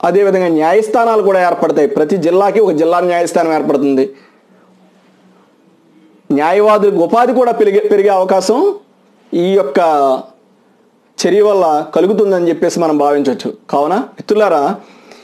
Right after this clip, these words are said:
ఈ రోజున ఆంధ్రప్రదేశ్ ప్రభుత్వం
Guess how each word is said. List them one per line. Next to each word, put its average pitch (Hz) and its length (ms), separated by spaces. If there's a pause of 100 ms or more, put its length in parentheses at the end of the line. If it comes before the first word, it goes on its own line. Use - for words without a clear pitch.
(100)
ఈ 202 100
రోజున 190 480 (2250)
ఆంధ్రప్రదేశ్ 240 800
ప్రభుత్వం 220 520